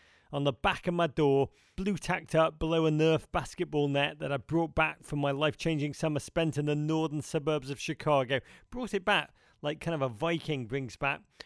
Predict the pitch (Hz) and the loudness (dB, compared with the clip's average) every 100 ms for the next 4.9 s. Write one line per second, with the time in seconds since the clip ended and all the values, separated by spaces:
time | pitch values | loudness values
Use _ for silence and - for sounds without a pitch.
0 | _ 131 139 165 127 143 117 135 123 _ | _ -8 0 0 0 -6 -4 -8 -8 _
1 | _ _ _ _ _ _ - - 147 175 | _ _ _ _ _ _ -18 -14 -4 -4
2 | 180 214 220 233 196 - - _ - 165 | -2 -4 -2 0 0 -2 -14 _ -4 0
3 | 214 220 - 170 160 - 160 156 147 135 | 2 0 -2 -2 0 0 -4 -2 -4 -6
4 | - _ _ - 247 233 233 - | -10 _ _ -8 -6 0 0 0